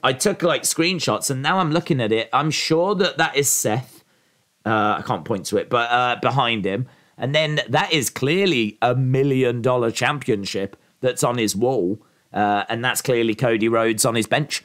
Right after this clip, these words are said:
So, um, he's got, uh, must have a very good relationship with W W E. But we were seeing some, uh, images and footage here of Cody being rehabbed that we have not seen before. So, um, yeah, you know, just a little video package, just reminding you that, like, Cody Rhodes exists,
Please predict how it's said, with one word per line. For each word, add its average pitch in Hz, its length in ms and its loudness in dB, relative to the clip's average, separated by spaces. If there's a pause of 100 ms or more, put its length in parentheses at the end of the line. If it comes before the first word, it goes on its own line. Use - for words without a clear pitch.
(100)
So, 156 480 2
um, 135 460 -2
he's 131 180 -4
got, - 420 -2
uh, 120 300 0
must 127 160 -2
have 120 160 -2
a 104 60 -8
very 120 180 2
good 104 160 -2
relationship 113 640 0
with 101 180 -2
W 107 340 0
W 98 380 -6
E. 110 240 -6 (460)
But 175 160 0
we 233 120 2
were 269 120 2
seeing 196 340 0
some, 147 380 0
uh, 135 260 2
images 131 460 2
and 113 160 -2
footage 151 340 -2
here 110 260 2
of 110 140 -2
Cody 131 560 -2 (220)
being 135 260 0
rehabbed 117 1080 -2 (240)
that 120 240 0
we 123 120 2
have 123 160 0
not 120 180 -4
seen 131 280 -4
before. 90 420 -2 (300)
So, 107 540 2
um, 104 480 -2
yeah, 196 180 2
you 202 140 0
know, 139 140 2
just - 200 -6
a 196 60 -2
little 147 180 0
video 120 360 0
package, 120 640 -4
just - 240 -8
reminding 117 680 -2
you 117 160 0
that, 104 260 -2
like, 98 220 0
Cody 101 280 0
Rhodes 104 400 0
exists, - 840 -2